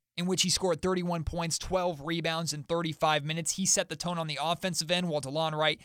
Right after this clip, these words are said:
set the tone on the defensive end. Bagley also statistically has been great on the offensive end in all four of these games, this four-game road trip since he's returned in that Laker game. And it's good to see the Kings having success in the win column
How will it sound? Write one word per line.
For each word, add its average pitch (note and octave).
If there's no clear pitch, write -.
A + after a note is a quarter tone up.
set -
the D3
tone D#3+
on C#3
the B2+
defensive E3+
end. F3
Bagley G3
also F3+
statistically F3
has E3+
been D#3
great F3
on F3
the E3
offensive D#3+
end E3
in E3
all F3+
four F3
of D3+
these D#3+
games, E3
this D3
four-game E3
road D#3
trip E3+
since D#3
he's D3
returned E3
in D#3
that C#3
Laker D#3+
game. D#3+
And D#3+
it's D#3
good G3
to G#3
see C#3+
the D3
Kings G#3
having G3
success G#3
in A#3
the B3+
win D#3
column D3+